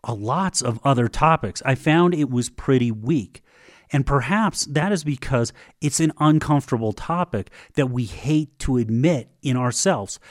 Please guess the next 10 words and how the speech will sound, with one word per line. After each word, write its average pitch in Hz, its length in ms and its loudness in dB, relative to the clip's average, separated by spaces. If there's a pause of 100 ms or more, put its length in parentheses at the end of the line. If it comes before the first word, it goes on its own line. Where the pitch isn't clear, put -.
(180)
that 131 240 -2
we're 113 480 -2
impatient. 120 720 -4 (220)
If 165 200 0
we 147 140 2
really 156 480 2
boil 131 400 2
it 113 160 -4
down, 117 540 -2
impatience 139 800 0